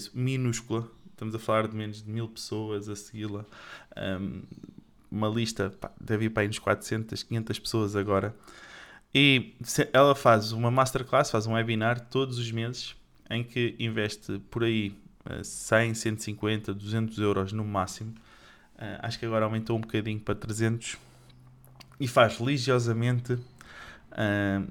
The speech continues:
seis a sete vendas de um produto de, de, de mil euros, novecentos e noventa e sete euros. Por isso estamos a falar f-, de um investimento de duzentos, trezentos euros para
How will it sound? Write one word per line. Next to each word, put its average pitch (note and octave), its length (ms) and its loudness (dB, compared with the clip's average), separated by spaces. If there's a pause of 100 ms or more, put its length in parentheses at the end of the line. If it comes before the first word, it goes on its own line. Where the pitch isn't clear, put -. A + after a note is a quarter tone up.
seis C3 480 4
a A#2+ 60 2
sete A#2 320 2
vendas G2 560 -2
de A2+ 140 -6
um A2+ 100 0
produto A2+ 680 -2 (320)
de, G#2 880 -2 (720)
de, A2 880 0 (160)
de A2+ 140 -2
mil A2+ 280 4
euros, F#2 440 0
novecentos G#2+ 440 -6
e G#2+ 40 -6
noventa G#2 280 -8
e - 20 -8
sete G2 280 -6
euros. F#2 240 -8
Por - 120 -4
isso B2+ 80 -2
estamos C3 200 -2
a A#2+ 40 2
falar G#2+ 400 2 (880)
f-, - 360 -16
de B2 100 0
um B2 60 4
investimento A#2 760 -2 (220)
de G#2 380 -6 (380)
duzentos, A#2 380 4
trezentos G#2 460 -2
euros A#2+ 380 0
para A#2 480 -2